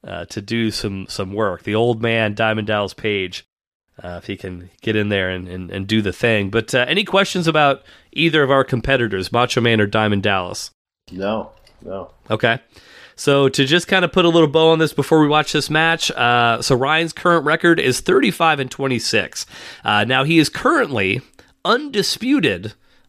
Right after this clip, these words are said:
Speaker 1: on a three-match winning streak. And also, and this is kind of like a caveat here, you can take of it whatever you want to. So you're on a three-match winning streak. You were undefeated in your last five matches.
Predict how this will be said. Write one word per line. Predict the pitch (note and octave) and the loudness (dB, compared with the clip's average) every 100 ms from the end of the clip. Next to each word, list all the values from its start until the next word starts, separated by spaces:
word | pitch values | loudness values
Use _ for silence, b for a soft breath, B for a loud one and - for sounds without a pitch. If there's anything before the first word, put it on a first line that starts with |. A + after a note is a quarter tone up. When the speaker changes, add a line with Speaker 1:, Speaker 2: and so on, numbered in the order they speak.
| - | -2
Speaker 1:
on | C3+ C#3 | 0 2
a | C3 | 0
three-match | - D3 F#3 G3+ F3+ D#3+ D3+ C#3+ - | -2 -2 2 2 4 2 2 -2 -6
winning | C3 D3 C3 A2 | -2 0 0 -2
streak. | - G#2 F#2 - - - b b b b b _ - | -4 -2 -2 -4 -12 -20 b b b b b _ -4
And | C#3 | -4
also, | - F#3+ C#4 - D3+ B2+ | 0 2 4 2 2 4
and | B2+ | 6
this | F3 F3 | 4 0
is | |
kind | - G3 E3+ | -4 -2 0
of | D3 | 0
like | C#3 | -2
a | A#2 | -4
caveat | - D#3+ D#3 C#3 B2+ A2+ | -2 0 0 2 2 2
here, | C3 C3 B2+ | 0 2 2
you | B2 | 2
can | A#2+ G#2+ A2 - | 0 -2 -6 -8
take | - C3+ | -4 -2
of | B2 A2+ | 0 0
it | A#2 | 0
whatever | A2+ A#2 | 0 0
you | A2 G2+ | 0 0
want | A#2 B2 | 0 -2
to. | - G2 F2+ B B B B | -4 -4 -6 B B B B
So | - D3 | -2 2
you're | D3+ | 4
on | F3+ | 2
a | F3+ | 2
three-match | - G#3+ B3 G3+ E3+ E3 | -4 -6 -2 -2 -2 -2
winning | G3 F3+ | 0 -2
streak. | - C3 A#2+ - b b | -2 -2 -2 -2 b b
You | E3+ | 4
were | E3+ E3 | 4 2
undefeated | - A3+ D4 A#3 F3+ - A3+ B3+ G3 A2 F#2+ G#2+ - _ _ _ - | 0 -2 -2 0 0 0 -4 -2 0 0 -2 -6 -12 _ _ _ -4
in | D3+ | 0
your | C#3+ | 2
last | C3+ D3 D3+ D3+ - - | 2 2 0 0 -4 -12
five | - - C#3+ C#3 C3+ A2+ | -18 -4 2 2 2 -2
matches. | A#2 A2+ A2 - E2 - - | -2 -2 -2 -6 -12 -14 -16